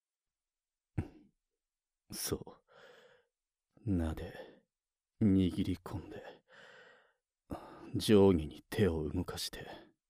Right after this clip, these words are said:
<laughs> さらに大きくなったか。そなたが、それをめでるのがうまいからだ。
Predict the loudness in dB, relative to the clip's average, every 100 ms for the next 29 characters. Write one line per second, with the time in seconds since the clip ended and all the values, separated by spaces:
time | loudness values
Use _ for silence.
0 | _ _ _ _ _ _ _ _ _ _
1 | _ _ _ -20 -20 _ _ _ -2 0
2 | -6 -6 -12 -10 -10 -12 -18 _ _ 4
3 | 10 12 12 10 8 6 4 0 0 0
4 | -6 -6 -6 -8 -16 -20 _ _ _ _
5 | _ _ _ _ _ _ -8 4 6 6
6 | 4 -4 -6 -10 -16 _ _ _ _ _
7 | _ _ _ -10 2 6 8 8 6 6
8 | 8 8 8 2 0 2 4 4 0 -4
9 | -10 -10 -14 -20